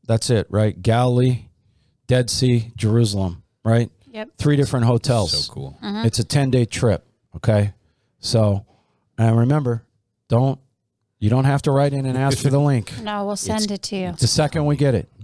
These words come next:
Speaker 1: wait on the link, you fifty-six, the famous fifty-six, that's what we call
Speaker 3: The
Speaker 1: them.
Speaker 3: famous fifty-six.
Speaker 1: Right, and so, um,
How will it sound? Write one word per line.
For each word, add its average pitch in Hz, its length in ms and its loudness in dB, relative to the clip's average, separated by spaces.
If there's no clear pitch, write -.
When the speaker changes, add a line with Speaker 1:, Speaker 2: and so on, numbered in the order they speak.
Speaker 1:
wait 131 240 2
on 147 140 2
the 147 80 2
link, 143 320 -4
you 120 100 0
fifty-six, - 840 -2
the - 120 -4
famous 139 400 0
fifty-six, - 720 -2
that's 104 240 -2
what 110 160 -4
we 110 100 -6
call 90 280 -2
Speaker 3:
The 71 60 -8
Speaker 1:
them. - 80 -16
Speaker 3:
famous 69 440 -10
fifty-six. - 840 -10
Speaker 1:
Right, 120 440 0
and 117 180 -4
so, 120 460 0
um, 120 420 0